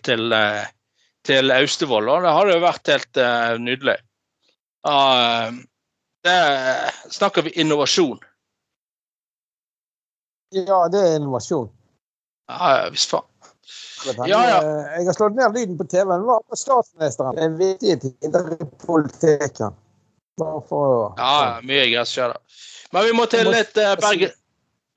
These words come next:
Speaker 1: vi må til litt bergenspolitikk også. Eh, for, eh, nå er det faktisk sånn at, eh, alle-, <laughs> allerede fare for at det blir stilt mistillitsforslag mot,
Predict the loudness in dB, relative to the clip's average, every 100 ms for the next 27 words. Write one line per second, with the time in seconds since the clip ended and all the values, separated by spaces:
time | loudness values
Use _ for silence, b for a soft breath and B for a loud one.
0 | _ _ -20 -6 -2 0 2 0 0 0
1 | 0 2 -2 -2 -6 -4 -2 0 2 0
2 | 0 -4 0 2 2 4 2 2 0 0
3 | 0 -2 -6 -4 0 2 2 0 _ _
4 | _ -2 2 2 0 -4 -2 0 2 0
5 | 0 2 2 2 0 -2 0 2 2 2
6 | 0 -2 _ _ _ -4 0 0 0 0
7 | 0 0 0 0 0 0 0 0 0 -2
8 | -4 -6 b b b -4 0 2 2 -2
9 | 0 -4 -2 -2 -2 -2 -2 -2 -4 -4
10 | 0 -2 -2 -8 -2 0 0 -2 -6 -4